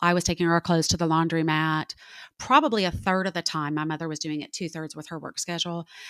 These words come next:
And we had one car. She walked to work. And I have a memory, she may hear this and laugh,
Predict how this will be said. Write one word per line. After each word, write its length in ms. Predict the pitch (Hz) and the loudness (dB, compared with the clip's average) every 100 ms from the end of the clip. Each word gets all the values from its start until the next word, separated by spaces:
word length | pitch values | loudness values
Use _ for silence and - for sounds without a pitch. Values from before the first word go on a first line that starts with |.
| - _ | -20 _
And 300 | 196 190 180 | 0 2 2
we 80 | 180 | 0
had 200 | 180 160 | -2 -2
one 260 | 160 180 | 0 0
car. 340 | 233 180 165 165 | -2 -2 -2 -2
She 180 | - 196 | -2 -2
walked 320 | 185 - - | -2 -2 -4
to 60 | 220 | -2
work. 380 | 175 175 170 - | -2 -2 -4 -4
And 360 | 196 180 180 180 - | 0 2 2 0 2
I 400 | 175 185 196 214 | 6 6 6 2
have 160 | 202 214 | 0 0
a 60 | |
memory, 540 | 208 175 160 165 175 180 | 4 4 6 4 4 4
she 260 | - 214 | 4 6
may 100 | 190 | 6
hear 180 | 185 190 | 6 4
this 200 | 175 175 | 4 0
and 120 | 180 | 0
laugh, 300 | 180 220 196 | 4 6 4